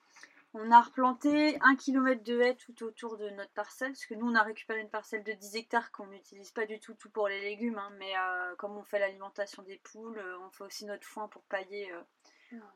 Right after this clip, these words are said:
Speaker 1: on essaie de raisonner, raisonner à l'échelle de notre parcelle pour l'autonomie.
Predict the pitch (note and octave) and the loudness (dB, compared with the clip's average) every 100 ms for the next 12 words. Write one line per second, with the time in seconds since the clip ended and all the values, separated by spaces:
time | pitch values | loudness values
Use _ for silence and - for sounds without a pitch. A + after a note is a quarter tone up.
0 | - G3+ G3+ G#3 G3 G3 G#3 G3+ G#3+ - | -12 -12 -8 -2 0 0 -2 -6 -10 -10
1 | G3+ A3 A3 A#3 A3+ G3 F#3+ A#3 G#3+ G3 | -6 0 2 6 4 2 -2 -2 -2 -6
2 | G3 A#3 A#3+ A3+ - G#3 A#3 - _ G3+ | -8 -6 -6 -6 -4 -4 -4 -12 _ -14
3 | G#3 G3+ G#3 G3 F#3+ G#3 | -12 -10 -12 -14 -16 -16